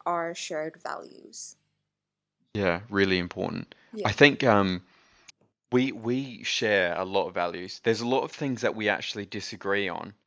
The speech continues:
Speaker 2: um, but they're not major, um, they're not major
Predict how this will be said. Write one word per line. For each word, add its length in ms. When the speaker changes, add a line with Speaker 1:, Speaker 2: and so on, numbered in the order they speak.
Speaker 2:
um, 560
but 340
they're 140
not 280
major, 1000
um, 640
they're 160
not 380
major 720